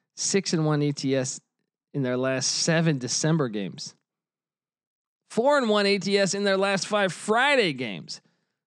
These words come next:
Crazy, huh? Um, but you look at this Nevada squad, and I'll break it down 'cause I love this team. Uh, I wouldn't mind. I mean, I want San Jose State to win this game. I want a perfect season for the Spartans. I think that'd be a great storyline.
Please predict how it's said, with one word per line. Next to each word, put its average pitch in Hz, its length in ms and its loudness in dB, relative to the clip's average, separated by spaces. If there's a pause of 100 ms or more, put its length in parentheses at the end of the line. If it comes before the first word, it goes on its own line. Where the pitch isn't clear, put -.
(140)
Crazy, 151 340 0
huh? 135 260 0 (1900)
Um, 202 340 4
but 196 120 2
you 196 100 4
look 220 160 2
at 208 80 2
this 175 180 0
Nevada 160 280 2
squad, 139 460 2 (220)
and 156 100 -2
I'll 143 80 2
break 143 220 0
it 131 60 -6
down 135 220 0
'cause 135 120 -6
I 135 80 2
love 139 240 2
this 135 140 -2
team. 139 360 0 (260)
Uh, 127 360 0
I 135 40 0
wouldn't 151 240 0
mind. 147 220 2
I 147 60 0
mean, 147 140 2
I 147 80 2
want 180 240 2
San 190 120 2
Jose 156 200 2
State 143 200 0
to 139 60 0
win 131 140 0
this 123 100 -2
game. 123 160 -2
I - 20 -2
want 127 120 -2
a 113 40 -8
perfect 123 340 -4
season 120 260 -2
for 117 80 -6
the 110 60 -4
Spartans. 117 340 -4
I 107 60 -4
think 127 160 -4
that'd 113 120 -2
be 110 100 0
a 104 80 -2
great 123 280 -2
storyline. 117 680 -2